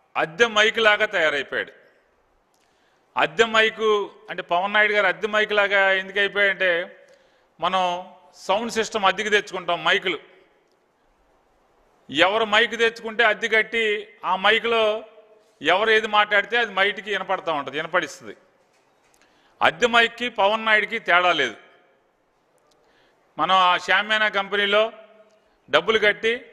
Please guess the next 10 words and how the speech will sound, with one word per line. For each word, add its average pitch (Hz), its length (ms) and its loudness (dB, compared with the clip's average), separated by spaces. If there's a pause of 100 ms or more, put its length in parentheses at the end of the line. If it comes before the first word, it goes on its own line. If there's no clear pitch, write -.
(540)
మైక్ 190 280 2
అద్దెకి 202 280 0
తెచ్చి 202 240 -4
పెట్టుకుంటే 190 380 -4
వాళ్ళు 190 160 2
మైక్ 185 240 0
డబ్బులు 180 320 -2
కడితే 196 280 0
మైక్ 180 320 -2
పెడతారు. 185 400 0